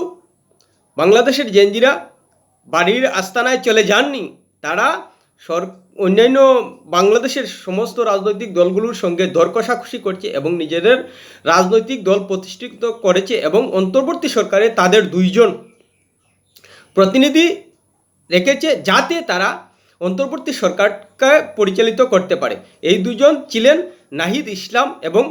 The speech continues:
সজীব। কেন?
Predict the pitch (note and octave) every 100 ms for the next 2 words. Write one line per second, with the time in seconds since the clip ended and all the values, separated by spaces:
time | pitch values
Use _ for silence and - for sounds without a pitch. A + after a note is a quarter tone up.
0 | - _ _ _ _ _ _ _ _ _
1 | _ - _ _ _ - G#3 F#3 G3 -
2 | - _ _ _ _ _ _ _ _ _
3 | _ _ _ _ _ - G3